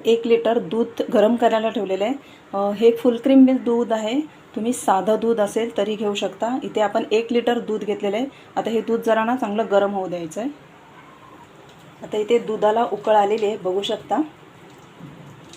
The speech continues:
स्लो गॅसवर आपण दूध उकळायला ठेवलं होतं, दुधाला उकळ आलेली आहे.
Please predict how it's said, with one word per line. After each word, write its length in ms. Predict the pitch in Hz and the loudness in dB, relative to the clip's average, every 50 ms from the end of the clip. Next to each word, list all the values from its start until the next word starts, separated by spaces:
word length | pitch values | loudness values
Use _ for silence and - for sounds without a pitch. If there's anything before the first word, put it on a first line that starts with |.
| - - - - - - - - - - - - - - - - - - - - - - - - - - - - - - - - - - - - - - - - - - - - - - | -20 -20 -20 -20 -20 -20 -20 -20 -20 -20 -20 -20 -20 -20 -20 -20 -20 -20 -20 -20 -20 -20 -20 -20 -20 -20 -20 -20 -20 -20 -20 -20 -20 -20 -20 -20 -20 -20 -20 -20 -20 -20 -20 -20 -14 -10
स्लो 180 | - 220 208 208 | -6 -4 -2 0
गॅसवर 340 | 202 208 208 208 - 233 214 | 0 -2 -2 -2 0 0 0
आपण 260 | 202 202 208 208 208 | 0 0 -2 -4 -2
दूध 200 | 190 202 202 196 | 0 0 0 0
उकळायला 340 | 185 185 190 185 190 196 202 | -2 -4 -2 -2 -2 -2 -2
ठेवलं 260 | 196 196 185 185 202 | -4 -4 -4 -4 -4
होतं, 200 | 196 196 226 233 | -4 -4 -6 -8
दुधाला 380 | 226 233 185 180 185 190 208 214 | -8 -6 -6 -4 -4 -4 -4 -6
उकळ 260 | 208 - - 196 196 | -6 -6 -4 -2 -2
आलेली 300 | 190 190 196 214 208 196 | -2 -2 -4 -4 -4 -4
आहे. 120 | 185 196 | -6 -8